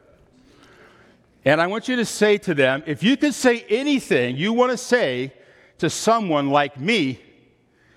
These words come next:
what would you say?" Now, when we lived in Pakistan, our home was five blocks from the Taliban embassy.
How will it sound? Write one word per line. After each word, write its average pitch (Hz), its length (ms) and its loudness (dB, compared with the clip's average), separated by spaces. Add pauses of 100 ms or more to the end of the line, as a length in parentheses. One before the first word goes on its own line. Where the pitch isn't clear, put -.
(160)
what 185 180 4
would 151 160 -4
you 139 100 0
say?" 98 400 -2 (1200)
Now, 170 280 2 (220)
when 165 120 -2
we 269 80 2
lived 208 240 2
in 147 60 -10
Pakistan, 135 680 -2
our 196 260 0
home 160 260 -2
was 131 160 -2
five 139 260 0
blocks 123 280 0
from 127 100 -10
the 120 100 0
Taliban 117 540 0
embassy. 98 480 -8